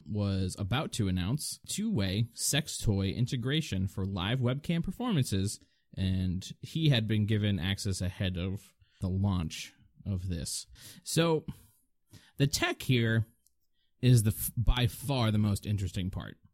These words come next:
So there's a, a Fleshlight product that contains, quote, "a giant motorized canister housing an anatomically correct silicone vagina."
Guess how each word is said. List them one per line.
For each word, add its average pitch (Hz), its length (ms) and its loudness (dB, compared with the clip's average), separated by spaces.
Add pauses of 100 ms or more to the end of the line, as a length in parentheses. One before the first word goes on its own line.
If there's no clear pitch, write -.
(800)
So 117 540 2
there's 117 640 0
a, 107 540 2 (180)
a 107 80 -2
Fleshlight 131 680 -2
product 98 600 -2 (240)
that 98 320 0 (260)
contains, 104 880 0 (140)
quote, 117 380 0
"a 117 100 4
giant 135 360 4
motorized 139 640 4
canister 131 600 2 (380)
housing 110 480 4
an 110 440 2
anatomically 147 760 2
correct 101 520 -2
silicone 117 680 2
vagina." 101 580 -2